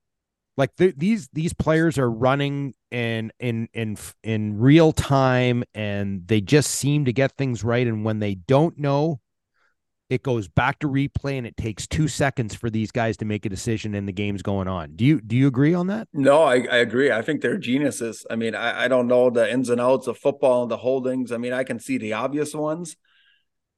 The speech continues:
Speaker 2: but it's
Speaker 1: Yeah.
Speaker 2: impressive. They're standing there, and all of a sudden, you know, they throw their flag. I'm like, "What the hell is that for?" They show the replay, and sure enough, you know, hand around the
Speaker 1: It's
Speaker 2: face
Speaker 1: crazy.
Speaker 2: mask or whatever it is.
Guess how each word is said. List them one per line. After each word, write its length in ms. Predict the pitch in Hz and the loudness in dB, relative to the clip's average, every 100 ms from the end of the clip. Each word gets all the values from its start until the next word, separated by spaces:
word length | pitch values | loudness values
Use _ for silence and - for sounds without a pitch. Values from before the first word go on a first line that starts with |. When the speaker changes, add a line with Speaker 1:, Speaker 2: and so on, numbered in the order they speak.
| _ - | _ 0
Speaker 2:
but 120 | 139 | 4
it's 120 | 160 180 | 6 4
Speaker 1:
Yeah. 60 | |
Speaker 2:
impressive. 480 | 127 139 170 180 127 | 4 4 4 4 2
They're 180 | 135 151 | 4 4
standing 420 | 147 147 180 160 | 4 2 2 4
there, 160 | 143 139 | 4 4
and 80 | 139 | 4
all 180 | 143 151 | 4 2
of 40 | |
a 40 | 147 | 4
sudden, 400 | 160 139 139 139 | 2 2 -2 -4
you 100 | 139 | -2
know, 160 | 135 | -2
they 180 | 131 135 | -2 -6
throw 280 | - 160 151 | -6 -2 -2
their 140 | 143 | -2
flag. 420 | - 156 143 151 143 | -4 -2 0 0 -2
I'm 160 | 127 | -6
like, 400 | 127 120 117 117 | -8 -6 -8 -6
"What 140 | 175 - | -8 -4
the 80 | 147 | 2
hell 160 | 160 | 4
is 80 | 139 | 4
that 260 | 147 135 - | 4 2 2
for?" 280 | 127 113 110 | 4 4 2
They 100 | 131 | 0
show 200 | 170 156 | 4 4
the 80 | |
replay, 520 | 135 165 - 180 185 165 | 4 0 -2 0 0 0
and 120 | 131 | -4
sure 200 | 165 160 | 0 2
enough, 280 | 160 175 175 - | 2 -2 -4 -10
you 100 | 135 | -6
know, 160 | 139 | -6
hand 360 | 127 139 151 147 | -4 -2 -2 0
around 560 | 143 143 147 151 147 - - _ _ _ _ _ _ _ _ | 0 0 0 -2 -4 -10 -20 _ _ _ _ _ _ _ _
the 80 | 135 | -10
Speaker 1:
It's 100 | - | 2
Speaker 2:
face 100 | 127 | 6
Speaker 1:
crazy. 260 | 127 156 139 | 8 6 4
Speaker 2:
mask 340 | 135 147 - | 2 0 2
or 120 | 139 | 0
whatever 380 | 139 143 151 147 | 4 2 4 2
it 80 | 143 | 2
is. 480 | 143 151 147 - | 0 -2 -4 -16